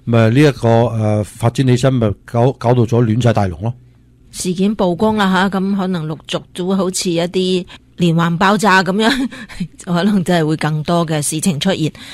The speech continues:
Speaker 2: 咁我哋真係會拭目以待啦，咁或者再會同大家跟進。咁呢一節呢，先喺度休息一陣先，轉頭返嚟繼續新聞追蹤。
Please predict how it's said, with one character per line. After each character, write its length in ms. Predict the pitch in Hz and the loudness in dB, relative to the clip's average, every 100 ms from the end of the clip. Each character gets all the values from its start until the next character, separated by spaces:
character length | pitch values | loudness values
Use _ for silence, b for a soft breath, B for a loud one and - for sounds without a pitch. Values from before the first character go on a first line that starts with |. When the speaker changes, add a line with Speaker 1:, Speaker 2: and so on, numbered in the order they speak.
| B B | B B
Speaker 2:
咁 160 | - 165 | -10 -8
我 140 | 160 | -6
哋 240 | - 143 139 | -4 -6 -4
真 160 | 175 | -4
係 180 | 156 135 - | -4 -6 -8
會 180 | 147 151 | -6 -4
拭 160 | 170 175 | -2 -2
目 100 | 156 | -4
以 120 | 143 | -4
待 160 | 156 147 | -4 -2
啦， 120 | 160 190 | 0 0
咁 220 | 190 196 | -2 -2
或 100 | 170 | -4
者 160 | 147 170 | -2 -2
再 200 | 185 156 | 0 -2
會 140 | 147 | -2
同 180 | 147 139 | -4 -4
大 100 | 151 | -6
家 140 | - 151 | -6 -4
跟 180 | 175 170 | -2 -2
進。 180 | 151 151 B B B B | -4 -6 B B B B
咁 80 | 190 | -8
呢 180 | 240 | -2
一 40 | 254 | 0
節 200 | 254 185 | 0 0
呢， 120 | 180 | 0
先 220 | 190 220 240 | 0 0 0
喺 160 | 190 | 0
度 200 | 180 143 | 0 -2
休 160 | 143 180 | 0 0
息 140 | 180 | 0
一 100 | 170 170 | -4 -6
陣 180 | 147 | -6
先， 240 | 151 175 151 | -6 -6 -6
轉 180 | 156 156 | -6 -6
頭 160 | 170 139 | -6 -6
返 180 | 165 | -4
嚟 100 | 160 | -4
繼 240 | 139 135 131 | -4 -6 -8
續 80 | - | -8
新 140 | 147 | -8
聞 200 | 151 127 | -8 -8
追 160 | 139 143 | -8 -8
蹤。 160 | 156 | -8